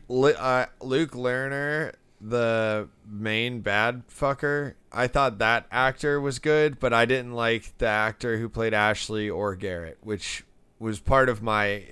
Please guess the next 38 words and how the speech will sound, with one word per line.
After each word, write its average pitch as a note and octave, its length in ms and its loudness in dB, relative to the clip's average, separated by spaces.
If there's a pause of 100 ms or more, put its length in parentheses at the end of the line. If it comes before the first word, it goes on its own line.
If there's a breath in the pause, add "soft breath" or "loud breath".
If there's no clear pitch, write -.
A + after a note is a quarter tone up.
(160)
kind A#2+ 200 -4
of F2+ 60 -4
hang A2+ 300 -2
up B2 200 -2
on B2+ 220 -4
this B2+ 160 -6
film. C#3+ 400 -2 (420 soft breath)
Like, B2+ 320 2
it C#3 120 -2
felt D3+ 260 8
very C3 320 4
soap B2 460 2
opera-y G#2 840 0 (800)
at A2+ 240 -2
points, A2+ 640 -4
where, A#2 320 2 (100)
especially D3+ 600 4
the B2+ 160 0
leading A#2 400 -2
lady, G#2 540 -2 (260)
I A2 220 2
was A2 240 0
like, G#2 500 -2
it B2 100 -2
reminded A#2+ 460 0
me A#2 120 0
of G#2+ 120 -2
scenes A2+ 360 -6
from A2 180 -8
Terrifier G#2 640 -2
two, F2+ 540 -6
where G2+ 300 -4
I F#2+ 40 -6
was G2 200 -10
like, G2 200 -8
"Oh F#2+ 120 -10
my F2+ 200 -12
God, F2 500 -12